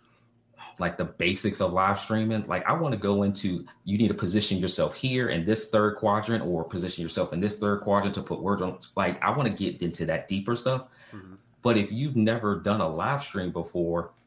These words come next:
Speaker 1: you, you don't even know to look for that type of stuff. So y-, you have to give people what they want in your, in your industry. So I'll go through and I'll search for the most popular phrases that are going on.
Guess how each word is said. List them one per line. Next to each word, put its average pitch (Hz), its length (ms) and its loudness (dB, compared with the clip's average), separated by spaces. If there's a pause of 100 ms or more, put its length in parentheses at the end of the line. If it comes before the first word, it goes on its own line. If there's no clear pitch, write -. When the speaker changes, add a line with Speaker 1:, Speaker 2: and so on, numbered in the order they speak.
(140)
Speaker 1:
you, 117 200 -2
you 113 200 -2
don't 117 180 4
even 98 140 0
know 87 120 2
to 71 80 -4
look 90 360 -2
for 80 100 -4
that 67 280 -4
type 71 200 -8
of - 80 -18
stuff. - 280 -8 (100)
So 90 400 2 (500)
y-, 71 140 -10
you 107 160 2
have - 100 0
to 107 60 0
give 104 160 0
people 87 260 -2
what 85 180 -2
they 73 140 -4 (300)
want 80 320 -2 (320)
in 87 160 2
your, 80 260 -2
in 82 140 -2
your 78 160 -2
industry. 73 560 -6 (260)
So 85 200 -4
I'll 139 180 2
go 135 180 2
through 107 280 0
and 90 100 2
I'll 113 120 2
search - 360 -2
for 92 420 -4
the 87 80 -2
most 82 240 -4
popular 123 640 0 (120)
phrases 92 800 0
that 82 120 2
are 85 60 2
going 87 360 0
on. - 260 -4